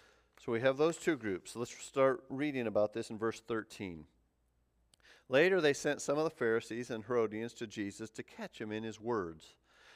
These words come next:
They came to him and said, "Teacher, we know you are a man of integrity.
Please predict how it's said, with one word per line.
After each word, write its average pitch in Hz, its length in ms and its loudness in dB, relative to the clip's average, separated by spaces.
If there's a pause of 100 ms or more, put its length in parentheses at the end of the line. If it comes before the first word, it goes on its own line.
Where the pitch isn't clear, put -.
(120)
They 139 140 6
came 175 280 0
to 151 120 4
him 131 200 0
and 123 100 -2
said, 127 220 0
"Teacher, - 320 -4
we 185 140 -2
know 226 220 2
you 147 180 6
are 135 100 8
a 127 40 6
man 139 260 -2
of 143 120 -2
integrity. 123 760 0